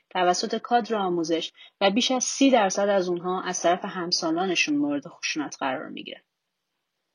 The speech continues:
من خودم این خشونت‌ها رو تجربه کردم.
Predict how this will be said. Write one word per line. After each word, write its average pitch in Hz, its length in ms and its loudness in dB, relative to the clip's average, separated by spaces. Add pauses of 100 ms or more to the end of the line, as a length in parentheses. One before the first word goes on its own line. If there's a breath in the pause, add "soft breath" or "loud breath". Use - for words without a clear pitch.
(300)
من 202 140 4
خودم 202 280 -2
این 196 100 -4
خشونت‌ها 175 580 -2
رو 180 60 2
تجربه 165 460 -4
کردم. - 340 -10